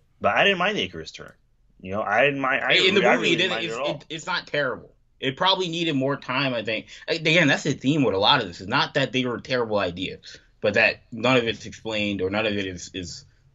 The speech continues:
Speaker 2: fully fleshed, fully formed, fully fleshed out ideas.
Speaker 1: Mm-hmm.
Speaker 2: Um, if, if we would have gotten more about his ideology and why he decided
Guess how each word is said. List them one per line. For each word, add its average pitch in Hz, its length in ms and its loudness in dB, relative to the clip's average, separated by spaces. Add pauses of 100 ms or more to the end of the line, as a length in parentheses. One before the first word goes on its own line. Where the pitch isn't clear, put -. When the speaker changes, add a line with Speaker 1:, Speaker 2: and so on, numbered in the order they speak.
(140)
Speaker 2:
fully 113 340 -2
fleshed, - 500 2 (320)
fully - 420 -2
formed, 101 440 0
fully 104 180 0
fleshed 98 360 0
out 90 180 2
ideas. 87 680 -4 (160)
Speaker 1:
Mm-hmm. 78 340 -8
Speaker 2:
Um, 90 500 0 (760)
if, - 300 0
if 123 180 0
we 156 100 10
would 170 100 10
have 165 80 6
gotten 151 320 4
more 123 360 2
about 110 400 -2 (760)
his 123 320 -4
ideology 113 920 -2 (100)
and 98 180 -6
why 95 360 0
he 107 400 -4
decided 98 720 0